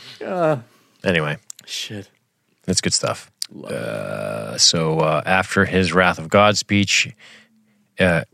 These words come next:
Speaker 2: eight reports, two ba-, two battle stars just jumped into orbit. Adama's back. <laughs>
Speaker 1: Uh, it's hot.
Speaker 2: Commence
Speaker 1: Watching
Speaker 2: the
Speaker 1: the
Speaker 2: pants
Speaker 1: fucking
Speaker 2: shitting.
Speaker 1: Cylon faces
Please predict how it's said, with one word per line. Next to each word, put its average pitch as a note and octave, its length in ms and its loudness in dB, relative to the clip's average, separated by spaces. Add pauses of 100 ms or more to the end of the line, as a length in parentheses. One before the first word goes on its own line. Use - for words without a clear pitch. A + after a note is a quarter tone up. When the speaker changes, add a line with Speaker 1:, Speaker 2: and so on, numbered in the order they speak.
Speaker 2:
eight A#2 240 2
reports, F#2 500 0
two A#2+ 220 6
ba-, F#2 300 2 (120)
two A2+ 160 4
battle F#2+ 260 6
stars E2+ 300 0
just - 200 0
jumped F2+ 200 4
into E2+ 140 0
orbit. D#2+ 340 -2 (100)
Adama's E3 540 2
back. - 520 -4 (280)
<laughs> B1+ 880 -6 (280)
Speaker 1:
Uh, C#3 280 -10
it's - 160 -12
hot. G2 960 -4 (160)
Speaker 2:
Commence E3+ 580 4
Speaker 1:
Watching - 0 -
Speaker 2:
the D#3 100 0
Speaker 1:
the B2+ 140 2
Speaker 2:
pants G2+ 380 4
Speaker 1:
fucking A2 160 4
Speaker 2:
shitting. B2 120 -2
Speaker 1:
Cylon A2+ 520 2
faces A2+ 800 -4